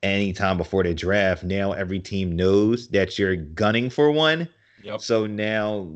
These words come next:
Speaker 1: you know, teams can kind of, you know, try to say, "All right, the Eagles are at twenty-one. Maybe we can jump ahead of the Eagles to get to steal this, you know, a wide receiver." Because you're thinking, you know, what do we, I don't think they'll be able to get a Jerry Jeudy. Might, would he be able to get a CeeDee Lamb or Henry Ruggs?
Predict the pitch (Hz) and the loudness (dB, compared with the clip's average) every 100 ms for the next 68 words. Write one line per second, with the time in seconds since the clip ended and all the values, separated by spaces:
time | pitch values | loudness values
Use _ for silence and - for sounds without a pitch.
0 | 90 104 104 92 - 117 110 98 - 104 | -6 -4 -2 -2 -4 -4 -2 -4 -6 -6
1 | 90 98 98 98 95 92 90 80 92 82 | -2 0 0 0 0 2 0 -2 -4 -2
2 | 85 - 95 92 87 92 87 95 90 - | -2 -2 0 0 0 -2 -2 -2 -2 -4
3 | 92 95 87 85 104 90 78 92 95 101 | -4 0 0 0 -4 -4 -4 -4 -4 -4
4 | 87 98 92 104 95 87 101 95 90 87 | -2 0 0 0 -2 -2 -2 0 -2 -4
5 | 82 95 - - _ - 98 - 101 95 | 0 0 -2 -14 _ -12 -6 2 4 4
6 | 95 - 98 92 85 80 _ _ - 98 | 2 -2 -2 0 -2 -4 _ _ -2 -2
7 | 85 92 87 78 - 107 82 78 85 82 | 0 0 0 -4 -8 -6 -4 -6 -6 -2
8 | 95 87 95 - 113 98 90 90 87 82 | 0 2 0 2 0 0 -2 -2 -2 -2
9 | 82 95 107 107 107 73 78 - 101 107 | 0 0 2 2 0 -4 -16 -6 -2 0
10 | 104 92 - 113 90 101 95 101 92 82 | 0 -4 -2 -2 0 0 2 2 0 0
11 | 101 95 - 90 82 98 92 87 78 95 | 0 0 -2 -6 -2 -2 -2 -4 -4 -4
12 | 78 82 - _ _ - 92 95 101 98 | -4 -8 -12 _ _ -8 -2 0 0 0
13 | 101 107 107 101 101 92 113 113 113 113 | 2 2 2 0 -2 -2 -2 0 2 2
14 | 110 98 113 117 101 117 120 107 | 0 -2 -2 -2 0 2 2 -2